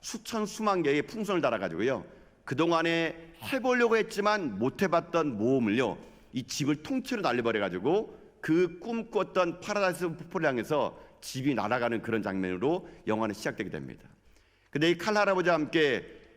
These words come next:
이 모험을 떠났던 친구가 한 명 있는데 그게 누구냐면은 러셀이라는 친구인데 이 친구는 원래 불청객이었어요. 이 친구는 경로 봉사활동 배지 때문에 그 할아버지 찾아왔다가 그 집에 숨어서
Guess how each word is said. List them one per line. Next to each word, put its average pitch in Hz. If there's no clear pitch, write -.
이 147
모험을 160
떠났던 170
친구가 185
한 147
명 135
있는데 117
그게 120
누구냐면은 104
러셀이라는 143
친구인데 117
이 117
친구는 196
원래 165
불청객이었어요. 139
이 -
친구는 170
경로 165
봉사활동 170
배지 196
때문에 160
그 147
할아버지 151
찾아왔다가 139
그 -
집에 139
숨어서 165